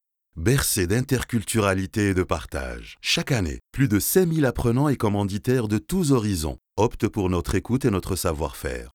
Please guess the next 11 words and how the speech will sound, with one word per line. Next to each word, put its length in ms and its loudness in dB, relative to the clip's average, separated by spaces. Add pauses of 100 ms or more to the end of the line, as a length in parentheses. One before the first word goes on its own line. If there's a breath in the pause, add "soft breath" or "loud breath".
Entreprises 540 0
s'ouvrant 460 2
à 60 2
l'international, 960 0
particuliers 720 0
souhaitant 480 0
s'immerger 640 0
dans 140 0
une 180 -2
culture 380 -2
étrangère 640 -2